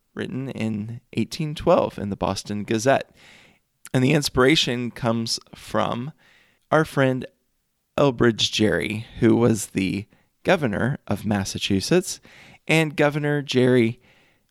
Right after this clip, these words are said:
wanted to redistrict Massachusetts to benefit his Democratic Republican Party.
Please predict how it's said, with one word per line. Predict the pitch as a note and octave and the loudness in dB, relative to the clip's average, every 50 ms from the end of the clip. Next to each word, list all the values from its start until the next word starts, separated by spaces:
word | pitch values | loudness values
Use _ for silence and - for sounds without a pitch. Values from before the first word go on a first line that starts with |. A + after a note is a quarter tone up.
| _ | _
wanted | - A2 A2+ A#2 A#2+ A#2 G#2 | 0 0 2 2 2 0 -2
to | - - - G#2 A2 - G#2 G#2 - - - _ _ _ _ _ _ - - - | -4 -4 0 2 2 2 2 0 -4 -8 -14 _ _ _ _ _ _ -16 -8 -6
redistrict | G#2 G2+ - - - G2+ - - - - G2+ - - - - | -4 -4 -4 -4 -4 -4 -4 -2 -2 -4 -4 -4 -6 -12 -12
Massachusetts | - F#2 F#2 F#2 G2+ - - - - - F#2 F2+ - F2 F#2 - - - | -8 -6 -6 -6 -6 -6 -8 -6 -4 -4 -2 -2 -2 -4 -6 -6 -8 -10
to | - - - F2 - _ | -8 -8 -8 -10 -10 _
benefit | - F#2 F2 F2+ F2+ F#2+ - - F2+ G#2 A#2+ - _ _ _ _ _ _ _ _ _ _ _ _ | -8 -8 -6 -6 -8 -8 -6 -2 0 0 0 -2 _ _ _ _ _ _ _ _ _ _ _ _
his | _ C#3 C3+ C#3 C#3+ C#3 C3 - - - _ - | _ 4 4 4 4 2 -2 -6 -10 -14 _ -4
Democratic | - A2 G#2+ G#2+ - - - F#2+ F#2+ G#2 G2 - - F#2+ | -4 -2 -2 -2 -4 -2 -2 -2 -2 -2 -4 -6 -8 -10
Republican | F2 - - - F2 D#2+ E2 F#2+ - - G2 G#2 G#2 | -8 -8 -8 -10 -8 -8 -10 -8 -6 -6 -6 -6 -8
Party. | - - D3 - F#3+ - - - - | -4 -2 0 0 0 0 -4 -6 -10